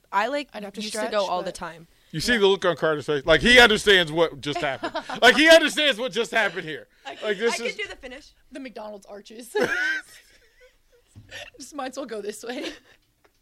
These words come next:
Speaker 1: I can't do a cartwheel, but I can do a floor routine. I just put me
Speaker 3: How
Speaker 1: in there
Speaker 3: can
Speaker 1: and,
Speaker 3: you
Speaker 1: like,
Speaker 3: not do a cartwheel? You literally dive upside down for, for
Speaker 1: you
Speaker 3: volleyballs.
Speaker 1: should,
Speaker 3: What do you
Speaker 1: I can barely touch my toes. Like, I'm like,
Speaker 2: No, we're gonna do a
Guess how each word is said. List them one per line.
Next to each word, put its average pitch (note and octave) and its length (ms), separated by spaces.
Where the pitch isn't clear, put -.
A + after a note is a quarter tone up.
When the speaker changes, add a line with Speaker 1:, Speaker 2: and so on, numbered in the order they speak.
Speaker 1:
I C4 100
can't F#4 260
do E4+ 120
a D4+ 60
cartwheel, B3 440
but A3+ 280
I A3 100
can D#4+ 180
do C4+ 140
a B3+ 40
floor G3+ 200
routine. F3 300
I F#3+ 80
just G#3 280
put C4 140
me D#4+ 80
Speaker 3:
How G4+ 60
Speaker 1:
in G4+ 60
there B4+ 100
Speaker 3:
can B4+ 80
Speaker 1:
and, C5 80
Speaker 3:
you C5 60
Speaker 1:
like, A4 180
Speaker 3:
not F#4 80
do A#4+ 240
a - 20
cartwheel? D4+ 960
You C#4+ 200
literally E4+ 440
dive B3+ 460
upside C4 420
down A#3 280
for, A3+ 120
for G#3+ 380
Speaker 1:
you - 0
Speaker 3:
volleyballs. G#3+ 640
Speaker 1:
should, E4+ 100
Speaker 3:
What B3 120
do D4 60
you C#4+ 120
Speaker 1:
I D4 80
can E4 140
barely D4+ 220
touch C4+ 240
my G#3 100
toes. F#3+ 520
Like, G#3+ 160
I'm B3+ 180
like, D4 240
Speaker 2:
No, G3 160
we're G#3 120
gonna C4 140
do G3 120
a - 20